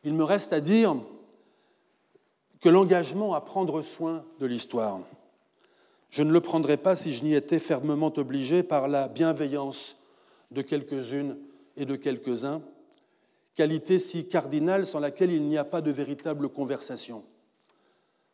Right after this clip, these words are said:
Pas de désir d'accueillir une idée, pas non plus de critique véritablement fondée,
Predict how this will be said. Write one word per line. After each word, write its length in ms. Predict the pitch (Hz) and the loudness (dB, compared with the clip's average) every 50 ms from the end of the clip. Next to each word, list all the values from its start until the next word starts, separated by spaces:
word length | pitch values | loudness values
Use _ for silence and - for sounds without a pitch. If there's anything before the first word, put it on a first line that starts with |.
| _ | _
Pas 140 | _ 160 156 | _ 0 2
de 120 | 143 143 135 | 2 2 0
désir 540 | 127 143 147 143 131 151 175 180 165 135 110 - - - - - _ _ - | 2 2 2 2 2 2 2 2 2 0 -2 -8 -16 -20 -20 -20 _ _ -4
d'accueillir 500 | 127 147 135 - 160 147 131 147 147 127 | -4 -4 -2 -2 -4 -2 -2 -2 -2 -2
une 100 | 131 131 | -2 -2
idée, 300 | 143 147 123 117 113 - - - - - - _ _ _ _ _ _ _ _ _ _ _ _ _ _ _ _ | -4 -2 -2 -4 -6 -6 -10 -16 -20 -20 -20 _ _ _ _ _ _ _ _ _ _ _ _ _ _ _ _
pas 100 | 190 180 | -2 0
non 140 | 170 165 | 0 0
plus 200 | 156 160 156 185 | -2 -2 -2 -2
de 140 | 175 143 147 | 0 0 -2
critique 440 | 139 - - 180 - - 165 151 127 | -2 -2 -6 -6 -6 -6 -8 -8 -4
véritablement 640 | 117 147 139 135 135 - 143 131 131 127 131 127 | -4 -2 -2 -2 -4 -4 -4 -2 -2 -2 -4 -4
fondée, 420 | 127 - - 139 135 123 120 107 | -6 -6 -6 -6 -4 -4 -4 -4